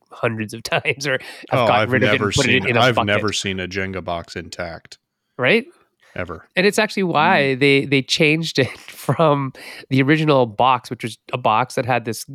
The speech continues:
Speaker 1: fold out that you could actually use to guide, you know, reset your, your
Speaker 2: Mm-hmm.
Speaker 1: tower square, which is
Speaker 2: Mm-hmm.
Speaker 1: awesome.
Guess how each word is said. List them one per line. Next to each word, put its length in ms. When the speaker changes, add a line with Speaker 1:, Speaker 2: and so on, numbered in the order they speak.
Speaker 1:
fold 320
out 160
that 120
you 80
could 100
actually 220
use 500
to 80
guide, 600
you 140
know, 100
reset 500
your, 280
your 120
Speaker 2:
Mm-hmm. 120
Speaker 1:
tower 220
square, 460
which 140
is 100
Speaker 2:
Mm-hmm. 80
Speaker 1:
awesome. 400